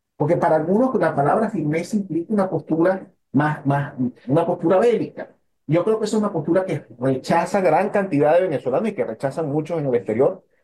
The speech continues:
La mayoría de los venezolanos y de todos los que, y, y de todos los que están interesados, eh, estamos interesados en Venezuela, queremos un desenlace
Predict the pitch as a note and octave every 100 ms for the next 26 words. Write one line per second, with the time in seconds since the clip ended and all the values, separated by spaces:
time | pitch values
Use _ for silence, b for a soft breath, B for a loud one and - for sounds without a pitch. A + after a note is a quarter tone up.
0 | _ - D3+ D#3 D#3 E3+ A3 G3+ D#3+ C3
1 | - A#2 C3 E3 A2+ G2 B2 C#3+ D#3 D3+
2 | A#2 G#2 - A2+ G2+ G#2+ G2 - D#3 E3
3 | - - C#3 C#3+ A#2+ A2 A#2 B2 C3+ A#2+
4 | - G2 - B2 C#3+ C3 B2+ B2 B2 B2
5 | G2 C3+ F3+ A3+ _ _ _ - D#3+ F#3+
6 | A3 F#3+ D#3 D3+ B2+ A#2 - D#3 D#3